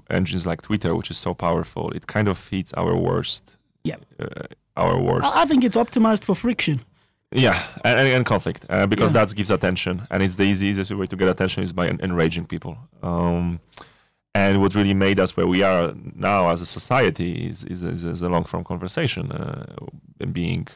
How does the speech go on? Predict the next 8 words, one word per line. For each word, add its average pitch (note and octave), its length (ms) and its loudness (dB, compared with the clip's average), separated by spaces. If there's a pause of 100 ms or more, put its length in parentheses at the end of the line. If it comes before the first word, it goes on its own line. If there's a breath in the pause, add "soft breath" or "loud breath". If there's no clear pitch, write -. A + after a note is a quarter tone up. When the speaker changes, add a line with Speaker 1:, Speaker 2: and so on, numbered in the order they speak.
(200)
Speaker 1:
rational. G2+ 500 -2 (260)
I E2 100 -4
think - 320 -4 (580)
that's F#2 280 0
where, F2+ 400 0
why F2 200 2
I E2+ 80 4
see E2+ 360 0